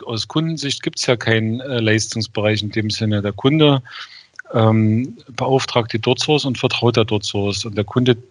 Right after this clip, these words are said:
denkt sozusagen nicht in Leistungsbereichen, sondern er sagt: „Hier, lieber Kunde, ähm, liebe DotSource, ähm,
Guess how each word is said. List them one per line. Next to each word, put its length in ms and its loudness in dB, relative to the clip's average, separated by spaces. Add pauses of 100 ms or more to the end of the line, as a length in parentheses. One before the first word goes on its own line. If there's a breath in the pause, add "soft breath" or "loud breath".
(140)
denkt 260 4
sozusagen 580 0
nicht 140 2
in 80 0
Leistungsbereichen, 720 2
sondern 220 0
er 40 0
sagt: 220 0
„Hier, 140 0
lieber 180 0
Kunde, 420 6 (360 loud breath)
ähm, 320 6 (760)
liebe 240 4
DotSource, 600 4
ähm, 420 2